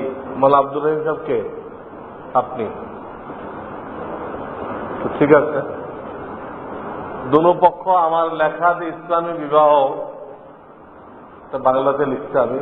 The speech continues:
এই বইটা পড়ে নেবেন। এই বইতে যে সুন্নত তরিকা লেখা হয়েছে, এইভাবে করলে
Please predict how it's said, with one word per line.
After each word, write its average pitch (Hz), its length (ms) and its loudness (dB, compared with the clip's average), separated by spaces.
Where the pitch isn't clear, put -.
এই 135 100 -2
বইটা 139 340 6
পড়ে 147 260 4
নেবেন। 156 320 4
এই 143 140 8
বইতে 147 380 4
যে 156 120 -2
সুন্নত 156 400 0
তরিকা 156 320 2
লেখা 147 320 4
হয়েছে, 160 340 2
এইভাবে 135 440 6
করলে 147 280 4